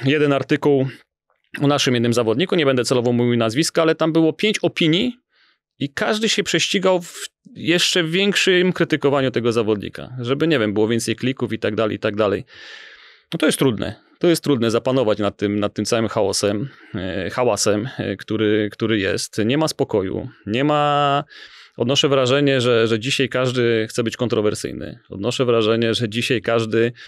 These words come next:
e, chce zwrócić na siebie uwagę.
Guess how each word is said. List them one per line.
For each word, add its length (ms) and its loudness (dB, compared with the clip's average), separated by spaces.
e, 200 -6
chce 640 0
zwrócić 360 -4
na 100 -2
siebie 240 0
uwagę. 480 0